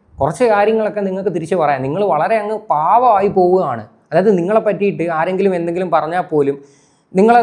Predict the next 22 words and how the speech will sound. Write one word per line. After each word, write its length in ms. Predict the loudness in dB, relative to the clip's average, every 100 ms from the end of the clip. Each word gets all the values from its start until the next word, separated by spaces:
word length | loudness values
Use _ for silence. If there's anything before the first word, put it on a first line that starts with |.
| 2
നിങ്ങളുടെ 280 | 2 4 6 6
ഒരു 140 | 6 4
ക്യാരക്ടർ 340 | 2 -2 -6 -8
അനുസരിച്ച് 420 | -4 -4 -4 -6 -8 -10
നിങ്ങൾ 160 | -4 0 0
ആരെയും 220 | 0 0 -2
ഒന്നും 160 | -4 -4
തിരിച്ച് 200 | -4 -4 -4
പറയത്തില്ല. 340 | -4 -4 -8 -10 -6
അത് 80 | -4
നിങ്ങളുടെ 240 | -4 -4 0
ക്വാളിറ്റിയാണ്. 480 | 0 2 0 0 -8 _ -4
ഈ 40 | 0 0
അടുത്ത് 240 | 0 -4 -4 -2
തുടരും 280 | 2 2 2
എന്ന് 120 | -2 -4
പറയുന്ന 200 | -4 -4
ഒരു 80 | -4 -2
മൂവി 200 | -2 -4 -6
നിങ്ങളെല്ലാവരും 400 | -8 -4 -4 -2 -4
കണ്ടു 140 | -2 0
കാണുമായിരിക്കാം. 420 | 0 -4 -6